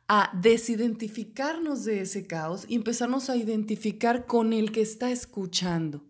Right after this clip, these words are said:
Y ese que está escuchando, ya una vez posicionado, entonces ahí podemos realmente comenzar a ordenarlo. Empezamos diferenciando, por ejemplo,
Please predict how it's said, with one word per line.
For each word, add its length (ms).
Y 260
ese 300
que 60
está 300
escuchando, 760
ya 240
una 300
vez 400
posicionado, 880
entonces 720
ahí 220
podemos 840
realmente 1300
comenzar 520
a 60
ordenarlo. 640
Empezamos 520
diferenciando, 1080
por 140
ejemplo, 600